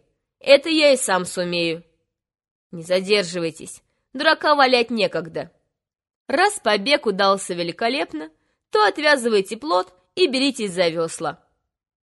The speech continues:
Ребята, мы устроили побег замечательно, просто шикарно. Хотелось бы мне, чтобы Людовик шестнадцатый попал нам в руки. Тогда в его биографии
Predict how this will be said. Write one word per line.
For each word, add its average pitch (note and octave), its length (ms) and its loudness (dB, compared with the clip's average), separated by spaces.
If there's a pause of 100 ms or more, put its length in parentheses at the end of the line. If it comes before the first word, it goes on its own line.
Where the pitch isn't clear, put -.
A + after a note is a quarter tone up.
(220)
Ребята, G3 480 -2 (300)
мы E4 180 -2
устроили F4 440 -2
побег A#3+ 340 -6
замечательно, G#3+ 800 -8 (120)
просто C#4 400 -4
шикарно. - 560 -4 (800)
Хотелось G#3+ 500 -2
бы G3+ 140 -4
мне, C4 280 -4
чтобы A3 380 -8
Людовик A3+ 480 2
шестнадцатый F#3 800 -4
попал F#3 480 0
нам E3+ 220 -4
в D#3+ 40 -10
руки. E3+ 480 -8 (520)
Тогда E4+ 440 0
в F4 40 0
его D#4 380 -2
биографии C#4 880 0